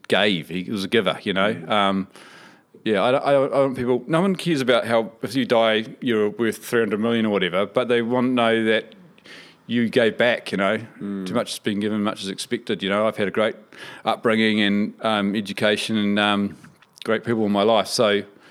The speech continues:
Speaker 1: I, I, I wanna be known as a giver.
Speaker 2: That's super nice, man. Um,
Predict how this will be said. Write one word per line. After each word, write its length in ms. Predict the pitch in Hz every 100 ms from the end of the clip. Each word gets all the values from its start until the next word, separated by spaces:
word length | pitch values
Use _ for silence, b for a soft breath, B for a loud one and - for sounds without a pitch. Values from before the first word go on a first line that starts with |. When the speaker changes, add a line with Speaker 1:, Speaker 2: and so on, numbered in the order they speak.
| B B B
Speaker 1:
I, 60 | 120
I, 220 | 120 117
I 140 | -
wanna 200 | 117 113
be 80 | 101
known 240 | 101 104 98
as 100 | 90
a 40 |
giver. 300 | 90 98 92 B B B
Speaker 2:
That's 140 | - -
super 260 | 113 -
nice, 280 | 80 80 -
man. 180 | 85 85 - B B B B
Um, 420 | 107 107 107 101